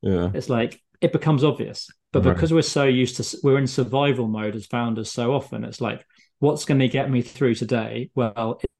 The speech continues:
Speaker 2: it's gonna be, "I'm gonna create an hour more time by not going to gym because I can save an hour today." Like,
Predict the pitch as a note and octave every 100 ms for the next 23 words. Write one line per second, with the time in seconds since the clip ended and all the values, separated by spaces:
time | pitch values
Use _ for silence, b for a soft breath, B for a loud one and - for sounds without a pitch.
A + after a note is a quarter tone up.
0 | _ _ _ _ _ - - C#3+ B2+ A#2+
1 | C3 C3 B2 - C#3+ B2 B2+ B2 A2+ C#3+
2 | B2 A2 A2+ A2 B2 - A#2 A2 A2 A2
3 | A2+ _ _ - C3 B2+ A2+ A#2+ - B2+
4 | A#2+ A2+ A2 A#2+ A2 G#2 - _ _ _
5 | A2+ G#2+ -